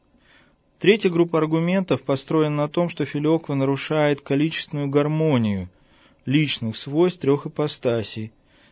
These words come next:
чем ставит божественные лица в неодинаковую близость друг к другу. Цитата. "Личное свойство Сына — рождение от Отца, свойство Духа Святаго — исхождение от Отца.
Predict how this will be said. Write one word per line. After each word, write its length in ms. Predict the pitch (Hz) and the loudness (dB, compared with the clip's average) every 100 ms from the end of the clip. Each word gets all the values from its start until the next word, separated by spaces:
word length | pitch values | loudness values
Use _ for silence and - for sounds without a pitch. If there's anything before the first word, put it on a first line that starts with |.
| _ | _
чем 180 | - 139 | -6 -4
ставит 340 | - 165 160 | 0 2 4
божественные 500 | 139 135 147 - 139 | 2 0 -2 -4 -2
лица 220 | 160 170 | 0 0
в 60 | 131 | -2
неодинаковую 640 | 120 117 123 139 135 110 | -2 -2 0 -2 -2 -6
близость 380 | 110 120 120 113 | -2 -2 -4 -6
друг 180 | 120 117 | -6 -6
к 40 | |
другу. 380 | 113 107 95 104 _ _ _ _ _ _ _ | -6 -6 -8 -16 _ _ _ _ _ _ _
Цитата. 580 | - 135 131 110 98 110 - _ _ _ _ _ | -10 -8 -2 -2 -2 -10 -18 _ _ _ _ _
"Личное 500 | 113 156 190 160 143 | 0 0 0 -4 -4
свойство 520 | - 156 165 165 151 | -4 0 0 -2 -8
Сына — 580 | 143 - 208 196 113 92 | -6 -2 0 0 0 -4
рождение 600 | 117 113 113 113 135 147 151 | -6 -4 -4 0 0 0 -2
от 140 | 156 | 0
Отца, 480 | 165 160 - 98 - _ _ _ _ - - _ | -2 -2 -4 -4 -8 _ _ _ _ -20 -20 _
свойство 520 | - 120 147 156 156 | -8 2 2 2 0
Духа 280 | 151 160 156 | 0 0 -2
Святаго — 640 | - 156 151 180 170 117 | -2 -4 2 4 4 2
исхождение 680 | 113 - 123 117 131 135 143 | -2 -2 -4 0 0 2 0
от 160 | 147 151 | 0 -4
Отца. 460 | 160 - 104 95 | -8 -6 -8 -8